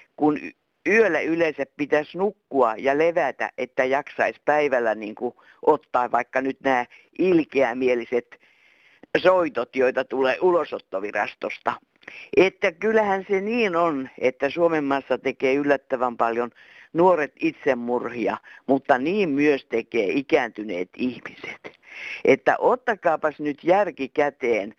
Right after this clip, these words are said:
kaikki, jotka suinkin mahdollista voitte edesauttaa kanssaihmisten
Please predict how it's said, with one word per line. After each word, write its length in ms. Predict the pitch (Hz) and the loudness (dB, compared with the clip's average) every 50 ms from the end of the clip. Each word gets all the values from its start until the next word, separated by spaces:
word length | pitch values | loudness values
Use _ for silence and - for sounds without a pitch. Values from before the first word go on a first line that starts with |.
| _ - - - _ _ | _ -20 -20 -20 _ _
kaikki, 640 | - 160 175 196 170 - _ _ - 127 120 - _ _ _ _ _ - | 2 2 2 2 0 -4 _ _ -8 -8 -8 -8 _ _ _ _ _ -2
jotka 380 | - 170 180 175 - - - 165 | 2 2 2 2 0 -2 -4 -4
suinkin 560 | - 202 233 269 277 247 208 165 180 175 165 | -4 -2 -2 0 0 -2 -2 -2 -2 -2 0
mahdollista 800 | 151 175 175 175 170 156 147 135 131 131 127 - - 139 131 | 2 2 2 2 0 0 0 -2 -2 -4 -6 -4 -4 -2 0
voitte 400 | 143 170 190 185 165 _ - - | 2 2 2 2 0 _ -6 -2
edesauttaa 960 | 143 - 170 170 165 156 139 - - 120 127 123 - _ - 135 120 113 71 - _ _ | 0 0 0 2 0 0 0 -2 -2 -2 -2 -4 -6 _ -4 -2 -2 -2 -4 -6 _ _
kanssaihmisten 1040 | - 160 175 185 175 156 - 139 - - 127 127 127 120 117 110 - - 127 117 - | -4 -2 -2 -2 -4 -4 -4 -4 -4 -2 -4 -6 -6 -6 -8 -8 -4 -2 -2 -2 -2